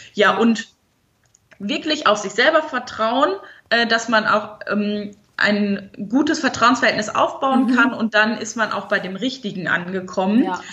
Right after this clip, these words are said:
Speaker 1: Und ja, da muss man vielleicht manchmal ein bisschen suchen,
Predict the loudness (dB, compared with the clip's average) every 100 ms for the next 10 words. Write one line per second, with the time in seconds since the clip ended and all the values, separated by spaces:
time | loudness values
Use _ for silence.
0 | -20 -20 _ -2 4 6 4 2 -4 -14
1 | _ 0 4 4 2 0 0 -2 0 0
2 | 0 -4 -12 -18 -18 -20 -18 -16 -2 2
3 | 2 2 0 2 2 2 0 0 0 2
4 | 2 2